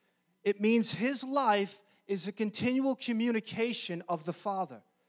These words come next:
When the Word became flesh, it means that the, the communication of God literally dwelt in a human form, and everywhere he went, his life was continually expressing and proclaiming and representing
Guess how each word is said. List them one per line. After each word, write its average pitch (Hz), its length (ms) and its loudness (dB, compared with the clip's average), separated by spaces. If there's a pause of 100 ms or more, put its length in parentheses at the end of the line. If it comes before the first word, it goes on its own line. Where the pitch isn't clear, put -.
(380)
When 220 180 4
the 220 80 6
Word 233 360 4
became 247 440 -2
flesh, 226 680 -4 (880)
it 214 180 2
means 226 300 2
that 226 240 2
the, 202 160 6 (260)
the 208 80 6
communication 247 760 4
of 185 100 2
God 233 260 6
literally 247 380 4
dwelt 233 380 0
in 220 60 -2
a 202 40 -4
human 240 380 -4
form, 233 320 -2
and 208 160 -4
everywhere 277 560 2
he 254 260 0
went, 214 380 2 (200)
his 196 300 -4
life 240 400 -2
was 233 200 -4
continually 277 680 -2
expressing 254 840 0 (280)
and 208 160 0
proclaiming 247 680 4
and 214 140 2
representing 233 720 4